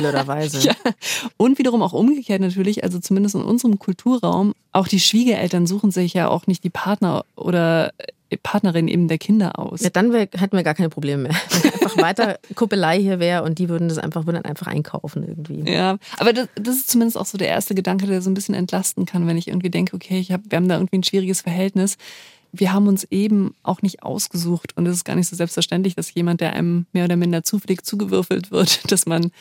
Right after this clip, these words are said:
Speaker 2: sich mit ihm oder sie dann auch gleich total gut versteht.
Speaker 1: Wir wollen das heute mal ein bisschen aufdröseln und klären.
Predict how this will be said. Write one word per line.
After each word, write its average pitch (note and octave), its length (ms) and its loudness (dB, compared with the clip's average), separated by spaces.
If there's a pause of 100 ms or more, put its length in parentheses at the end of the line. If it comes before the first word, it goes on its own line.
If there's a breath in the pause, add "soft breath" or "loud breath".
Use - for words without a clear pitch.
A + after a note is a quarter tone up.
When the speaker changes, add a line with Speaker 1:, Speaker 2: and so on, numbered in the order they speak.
(220 loud breath)
Speaker 2:
sich F3+ 200 -2
mit F3+ 340 -2 (120)
ihm F#3 140 2
oder F3+ 220 2
sie F3+ 140 -4
dann F3 180 2
auch E3+ 320 0 (120)
gleich - 340 -4
total E3 320 0
gut E3 140 -6
versteht. E3+ 540 -6 (640 loud breath)
Speaker 1:
Wir G3+ 160 4
wollen G3 140 4
das - 180 -2
heute G3+ 200 2
mal F#3 360 2
ein F3 120 0
bisschen F3 260 -2
aufdröseln C#3 800 -2
und - 180 -2
klären. D3+ 600 0